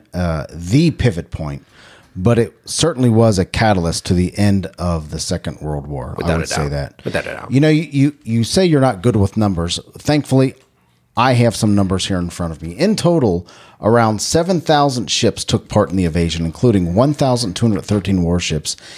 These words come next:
Speaker 1: and four thousand one hundred twenty landing craft. Some twenty-four thousand, twenty-four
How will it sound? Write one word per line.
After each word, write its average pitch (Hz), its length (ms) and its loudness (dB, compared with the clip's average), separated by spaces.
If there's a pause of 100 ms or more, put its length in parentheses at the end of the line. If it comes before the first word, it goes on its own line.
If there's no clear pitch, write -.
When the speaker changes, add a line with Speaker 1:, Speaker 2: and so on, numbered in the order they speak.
(140)
Speaker 1:
and 92 160 0
four 131 220 2
thousand 110 560 0
one 101 180 2
hundred 98 320 0
twenty 92 480 -2 (340)
landing 82 500 0
craft. 76 400 -6
Some 120 260 0
twenty-four 165 840 0
thousand, 135 800 0 (760)
twenty-four 156 1040 0